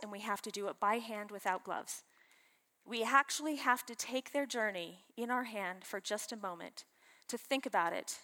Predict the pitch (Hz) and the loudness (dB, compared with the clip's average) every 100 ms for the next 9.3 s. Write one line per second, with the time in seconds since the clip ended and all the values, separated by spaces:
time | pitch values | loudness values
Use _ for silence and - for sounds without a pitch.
0 | _ - 196 196 - - - 170 - _ | _ -18 -8 -4 0 0 -2 -8 -8 _
1 | _ _ _ _ _ - - - - - | _ _ _ _ _ -20 -20 -20 -20 -20
2 | - - 269 254 269 294 302 254 233 359 | -4 2 6 10 10 10 6 0 2 4
3 | 311 226 185 175 - - - - _ _ | 4 2 2 0 -2 -6 -8 -20 _ _
4 | _ _ _ _ _ _ _ _ _ _ | _ _ _ _ _ _ _ _ _ _
5 | - 220 240 269 277 262 254 254 254 247 | 0 8 8 8 2 2 2 4 6 6
6 | 247 240 247 220 202 202 - 214 165 185 | 4 -2 -4 -2 -2 -4 -2 2 2 -2
7 | _ _ _ _ _ _ _ - - - | _ _ _ _ _ _ _ -14 -14 -16
8 | - - 226 233 240 294 294 294 - 254 | -6 2 6 12 12 12 10 10 6 6
9 | 226 214 | 8 6